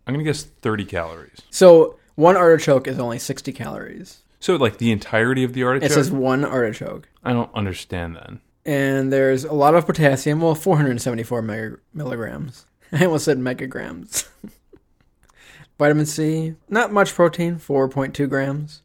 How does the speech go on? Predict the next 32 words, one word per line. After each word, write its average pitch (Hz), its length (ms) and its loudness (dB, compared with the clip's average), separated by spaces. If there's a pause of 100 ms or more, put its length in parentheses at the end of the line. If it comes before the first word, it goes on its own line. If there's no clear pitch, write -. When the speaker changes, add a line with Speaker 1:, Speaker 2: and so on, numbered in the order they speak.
(100)
Speaker 2:
So 185 220 6
you're 202 200 4
not 214 140 6
gonna 190 160 6
make 139 220 2
a 127 80 0
meal 123 260 -4
off 113 220 -6
an 139 80 -12
artichoke. - 640 -14 (360)
It - 40 -4
would 160 80 -2
take 180 120 2
a 147 40 2
lot 123 240 2
of 107 60 0
artichokes. - 680 -8 (200)
Speaker 1:
You'd 117 160 -8
die. 98 360 -4 (200)
Speaker 2:
Yeah. - 280 -2 (120)
<laughs> - 260 -2 (500)
So 180 120 2
it's 143 80 -2
definitely 135 720 2 (240)
a 139 80 -8
snack, 120 420 -4
one 123 140 -6
hors 117 120 -10
d'oeuvre 113 440 -6
of 110 100 -14
some - 160 -14
sort. - 360 -14